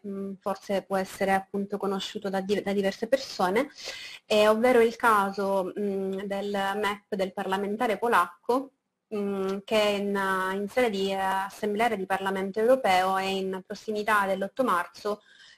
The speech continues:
dichiarò che è, è normale che le donne vengano, eh, pagate meno degli uomini in quanto sono più piccole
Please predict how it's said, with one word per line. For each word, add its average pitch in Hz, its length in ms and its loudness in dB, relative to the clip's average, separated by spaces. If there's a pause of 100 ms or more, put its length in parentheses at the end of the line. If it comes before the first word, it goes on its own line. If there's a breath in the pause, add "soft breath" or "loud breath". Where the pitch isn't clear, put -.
dichiarò 208 560 4
che 196 320 0
è, 208 100 -4
è 208 220 0
normale 202 680 2
che 196 160 -2
le 190 100 -2
donne 196 400 -2
vengano, 190 600 -4
eh, 196 180 -8
pagate 208 360 -2
meno 208 200 -2
degli 226 220 -4
uomini 190 400 0
in 214 120 -4
quanto 196 280 -4
sono 190 240 -6
più 254 220 -6
piccole 185 580 0